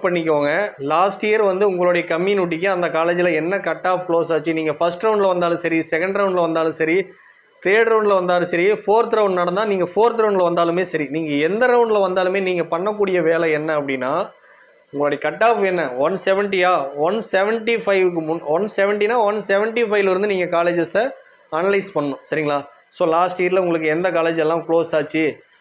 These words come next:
அப்படிங்கக்கூடிய அந்த அனலைஸ் பண்ணி, காலேஜஸை நீங்க ஆர்டர் பண்ணணும் ஃபஸ்ட்டு, சரிங்களா? நீங்க ஒரு சாம்பிள் ரெடி பண்ணணும். So, நீங்க வந்து ஒரு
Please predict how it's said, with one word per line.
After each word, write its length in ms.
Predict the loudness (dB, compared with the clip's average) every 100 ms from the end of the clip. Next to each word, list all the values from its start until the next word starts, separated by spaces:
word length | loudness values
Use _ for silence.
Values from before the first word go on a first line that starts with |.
| _ -4
அப்படிங்கக்கூடிய 680 | -2 0 0 0 0 0 0 2 2 2 0 0 -4 -8 -20 _ _
அந்த 200 | -4 0
அனலைஸ் 420 | 0 2 0 0 -2
பண்ணி, 440 | -4 -2 -2 -2 -6 -14 -4
காலேஜஸை 580 | 0 2 4 2 2 0
நீங்க 200 | 0 0
ஆர்டர் 380 | 2 2 0 0
பண்ணணும் 280 | -2 -2 -2
ஃபஸ்ட்டு, 340 | -4 -4 -8 -8 -10 -6
சரிங்களா? 300 | -4 -4 -4
நீங்க 180 | 0
ஒரு 140 | 0 0
சாம்பிள் 320 | 0 0 0 0
ரெடி 260 | 0 0
பண்ணணும். 360 | 0 -2 -4 -8 -18 _ _ _ _ _
So, 180 | -2 0
நீங்க 240 | 2 2
வந்து 380 | 2 2 0 -2 -14 _
ஒரு 200 | 0 4